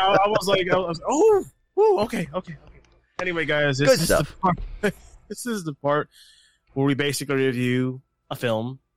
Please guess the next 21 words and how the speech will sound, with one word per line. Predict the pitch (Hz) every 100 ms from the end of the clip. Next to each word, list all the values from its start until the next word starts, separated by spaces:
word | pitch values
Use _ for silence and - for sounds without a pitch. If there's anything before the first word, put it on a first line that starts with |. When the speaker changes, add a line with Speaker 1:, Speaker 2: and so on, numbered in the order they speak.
| _ - _ _ -
Speaker 1:
that | 113 -
we, | 117 110 107
uh, | 101 101 92
like | 92 101 131
or |
may | 101
not | 92 92
like. | 92 101 -
And, | 98 92
of | 90
course, | - 98 92
it's | -
Batman | 151 147 160
month. | 156 143
It's | 131
the | 135
last | 127 131 127 - -
of | 120
Batman | 120 117 120 120
month, | 117 113
unfortunately. | 107 117 110 - 113 107